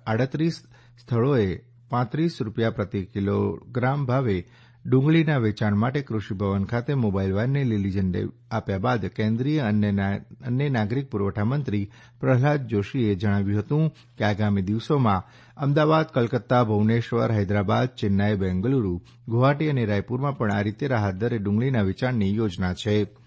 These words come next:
પેરિસ પેરાલિમ્પિકમાં બે હજાર ચોવીસમાં ગઈકાલે કપિલ પરમારે પેરા જુડો મેન્સ જે એક સાઈઠ કિલોગ્રામ ઇવેન્ટમાં બ્રાઝિલના એલેન ડી ઓલિવિરાને દસ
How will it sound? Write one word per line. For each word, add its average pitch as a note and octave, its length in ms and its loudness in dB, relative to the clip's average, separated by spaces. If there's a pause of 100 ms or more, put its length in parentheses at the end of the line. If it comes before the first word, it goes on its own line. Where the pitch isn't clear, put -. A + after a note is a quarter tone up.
(720)
પેરિસ D3 360 6
પેરાલિમ્પિકમાં D3 1160 2
બે C3+ 80 4
હજાર B2 280 4
ચોવીસમાં D3 760 0
ગઈકાલે A#2 400 0
કપિલ D#3 360 -2
પરમારે A#2 440 0
પેરા A2+ 380 0
જુડો A2 420 0
મેન્સ B2+ 300 2 (540)
જે C3 280 2
એક C#3+ 480 0
સાઈઠ C#3 400 0
કિલોગ્રામ A#2 560 0
ઇવેન્ટમાં G#2+ 560 0
બ્રાઝિલના G#2 640 0 (440)
એલેન D#3+ 420 6 (120)
ડી C3 440 0 (300)
ઓલિવિરાને B2 720 4
દસ B2+ 340 2